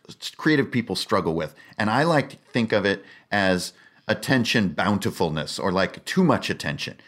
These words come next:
I'm interested in too many things. My problem isn't that I have a deficit of attention. And I think this is just a, a mind shift that a lot of people need, is, like, your problem is not that you're distracted.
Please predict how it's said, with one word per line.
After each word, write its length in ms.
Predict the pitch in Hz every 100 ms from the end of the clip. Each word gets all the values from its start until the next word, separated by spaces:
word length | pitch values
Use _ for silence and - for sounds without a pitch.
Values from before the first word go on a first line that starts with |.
| - -
I'm 180 | 123 165
interested 520 | 151 151 143 - 135
in 140 | 110 92
too 180 | - 143
many 200 | 120 90
things. 320 | - 78 76
My 140 | 107 202
problem 440 | 117 143 160 98
isn't 340 | 95 92 87
that 160 | 87 82
I 140 | - 87
have 260 | 82 85
a 40 | 76
deficit 520 | 73 95 - - 76
of 100 | 67
attention. 480 | 85 - 73 - - - _ - - - - _ -
And 120 | 104
I 80 | 143
think 180 | 156 131
this 160 | 127
is 100 | 117
just 200 | 131 117
a, 140 | 104 78 -
a 180 | 98 107
mind 480 | 90 110 135 131
shift 320 | 113 - 95 -
that 120 | 87
a 60 |
lot 280 | 87 98 110
of 80 | 104
people 300 | 101 90 80
need, 400 | 76 76 73 73 - - - -
is, 160 | 104 98
like, 260 | 104 95
your 180 | 101 156
problem 500 | 208 - 156 156 127
is 120 | 101 113
not 220 | 113 135
that 160 | 110 -
you're 100 | 104
distracted. 760 | - - - 131 160 98 104